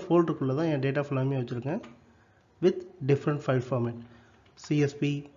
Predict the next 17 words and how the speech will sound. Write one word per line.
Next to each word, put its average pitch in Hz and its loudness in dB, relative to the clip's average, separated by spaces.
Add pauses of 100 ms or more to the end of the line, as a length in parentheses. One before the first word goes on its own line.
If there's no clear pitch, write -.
(160)
ஓ - 6 (160)
R 139 0
C, 151 2 (300)
Pocket 143 0 (120)
and 151 2
other 131 2 (120)
sample 127 0
files 131 -2
எல்லாமே 131 2
வந்து 127 0
இங்க 180 2
நான் 123 0
store 131 0
பண்ணியிருக்கேன். 117 -4 (840)
இந்த 165 6
ஃபைல்ஸ்ல 185 6
இருந்து 156 4